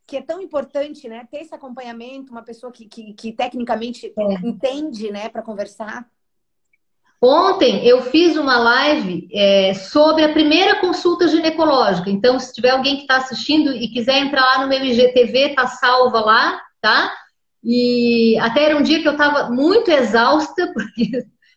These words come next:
Speaker 2: foi um dia cansativo, e eu fiz a live, depois eu assisti a live e falei, "Meu Deus", eu tava com uma cara bem cansada mesmo,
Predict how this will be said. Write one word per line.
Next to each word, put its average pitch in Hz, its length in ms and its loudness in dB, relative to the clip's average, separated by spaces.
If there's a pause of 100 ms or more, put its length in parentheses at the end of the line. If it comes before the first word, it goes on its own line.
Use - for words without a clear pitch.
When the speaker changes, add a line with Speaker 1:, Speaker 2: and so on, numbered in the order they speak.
(160)
Speaker 2:
foi 247 160 6
um 254 40 -4
dia 269 200 0
cansativo, 294 760 2
e 269 60 2
eu 269 140 2
fiz 294 200 0
a 269 100 2
live, 262 400 2
depois 302 320 0
eu - 80 4
assisti - 420 -2
a 302 80 4
live 294 220 2
e - 20 -8
falei, 277 220 0
"Meu 302 340 2
Deus", 240 220 4
eu 226 80 -6
tava 254 220 -2
com - 80 -12
uma 240 160 -10
cara 254 260 -4
bem 254 160 -4
cansada 254 480 0
mesmo, 262 340 2